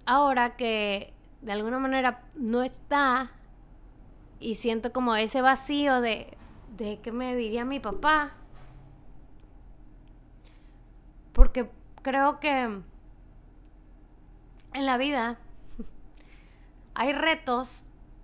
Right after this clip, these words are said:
que se presentan en forma de trabajo, personales, de amistad y tal, que te enfrentan a realidades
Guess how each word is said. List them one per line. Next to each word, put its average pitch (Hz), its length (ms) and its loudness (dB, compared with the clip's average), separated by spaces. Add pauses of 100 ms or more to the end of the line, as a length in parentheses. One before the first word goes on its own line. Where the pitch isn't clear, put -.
(560)
que 226 80 -6
se 220 100 -8
presentan 220 540 -8
en 247 140 -6
forma 233 320 -4
de 240 60 -6
trabajo, 233 880 0 (180)
personales, 220 1080 -4
de 214 100 -8
amistad 214 760 -6
y 214 100 -14
tal, 202 340 -14 (2250)
que 247 360 0
te 269 80 -2
enfrentan 254 680 0
a 277 80 4
realidades 240 880 0